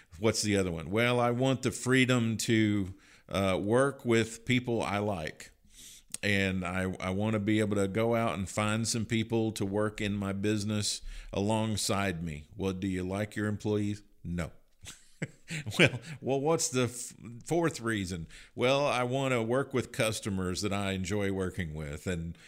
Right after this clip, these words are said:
that I, that I enjoy serving and can, can use what I've got for them and help them solve their problems or issues," whatever it is with my product or service. Do you like your customers?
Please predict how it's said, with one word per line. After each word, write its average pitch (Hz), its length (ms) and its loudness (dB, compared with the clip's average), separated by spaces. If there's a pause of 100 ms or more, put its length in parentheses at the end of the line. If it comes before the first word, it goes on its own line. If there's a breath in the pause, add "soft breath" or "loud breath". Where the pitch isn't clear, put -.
(180 loud breath)
that 104 200 2
I, 104 100 2 (100)
that 92 220 -2
I 95 460 0
enjoy 104 420 0
serving 95 720 0
and 85 260 -6
can, 92 340 -4
can 92 360 -4
use 120 440 0
what 107 160 0
I've 101 280 -4
got 95 340 -4
for 92 160 -6
them 87 280 -4
and 85 200 -8 (300 loud breath)
help 120 260 -2
them 107 200 -2
solve 101 340 0
their 95 120 0
problems 98 480 -4
or 92 80 -2
issues," 82 360 -4
whatever 110 480 2
it 87 80 -2
is 82 200 -2
with 85 160 -6
my 85 100 -6
product 90 420 -4
or 82 60 -6
service. 80 500 -6 (640 loud breath)
Do 101 80 -2
you 95 100 2
like 110 280 -2
your 104 100 -6
customers? 110 560 -4